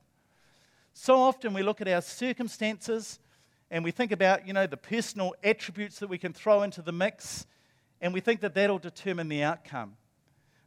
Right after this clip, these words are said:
But I'd like to suggest to you tonight that God's equation is something different from that. What about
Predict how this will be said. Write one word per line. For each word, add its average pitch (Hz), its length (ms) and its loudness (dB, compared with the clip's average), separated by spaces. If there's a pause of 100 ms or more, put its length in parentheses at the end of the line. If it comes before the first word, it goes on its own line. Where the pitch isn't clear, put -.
But 190 100 6
I'd 285 140 8
like 285 200 2
to 214 100 -4
suggest - 440 -8
to 208 80 -10
you 165 60 -8
tonight 156 380 0
that 151 140 -12
God's 220 320 0
equation 151 460 0
is 139 80 -10
something 151 300 -6
different 175 340 -4
from 135 160 -12
that. 107 220 -10 (800)
What 233 180 4
about 190 380 4